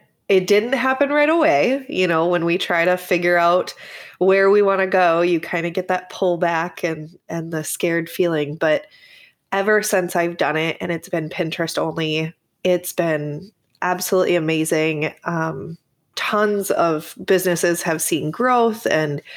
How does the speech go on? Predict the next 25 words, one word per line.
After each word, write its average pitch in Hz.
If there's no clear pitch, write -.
my 170
family 208
loves 190
that 175
I 175
work 185
from 180
home. 180
Like 185
I 185
said, 180
we 180
have 165
three 220
kids 208
now 185
and 160
they're 175
all 185
stay-at-home 190
kids. 185
So 160
it's, -
it's 185
amazing. 156